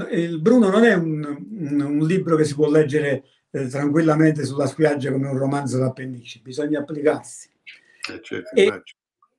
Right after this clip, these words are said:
Speaker 1: e il De la Causa è incentrato sulla, proprio sul concetto di materia.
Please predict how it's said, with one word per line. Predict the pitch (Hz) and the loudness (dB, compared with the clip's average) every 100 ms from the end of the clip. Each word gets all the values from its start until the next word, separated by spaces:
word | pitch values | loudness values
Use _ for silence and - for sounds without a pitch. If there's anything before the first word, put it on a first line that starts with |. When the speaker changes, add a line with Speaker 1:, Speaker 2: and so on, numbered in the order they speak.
| _ | _
Speaker 1:
e | - 165 254 | -4 0 2
il | 208 | 4
De | 180 240 | 6 6
la | 254 | 4
Causa | 254 285 285 226 | 4 0 0 2
è | |
incentrato | 202 196 208 226 226 180 156 156 226 | 0 0 -2 -2 -2 -2 -2 -2 -6
sulla, | - - 240 220 165 151 151 - _ _ - | -6 -8 -6 -4 -2 -4 -6 -16 _ _ -12
proprio | 208 214 175 | -6 -4 -4
sul | - 196 | -6 -12
concetto | - 196 190 220 226 196 | -6 -6 0 0 0 -4
di | 165 | -4
materia. | 170 156 143 117 117 107 | -2 -2 -4 -10 -14 -20